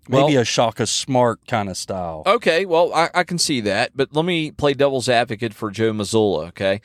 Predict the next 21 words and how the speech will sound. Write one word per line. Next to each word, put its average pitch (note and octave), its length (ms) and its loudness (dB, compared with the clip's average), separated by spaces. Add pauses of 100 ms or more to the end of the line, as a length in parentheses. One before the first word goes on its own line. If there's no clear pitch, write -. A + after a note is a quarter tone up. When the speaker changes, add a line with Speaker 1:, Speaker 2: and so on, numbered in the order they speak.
(420)
Speaker 2:
Joe D#3+ 200 2
Mazzulla, E3 680 2
immediately B2+ 640 -2
after A#2 340 0
he A#2+ 120 -4
was G#2+ 140 -4
done A2+ 240 2
playing, G2+ 360 0
he G2+ 120 -4
went A2+ 240 0
and F#2+ 100 -4
started G#2 420 2
coaching. G#2 520 0
He G2+ 80 -2
was G#2 120 -4
an G#2 100 -2
assistant E3 600 0
with A2 160 -2
three C3+ 300 -2
small B2+ 340 2
schools A2+ 640 0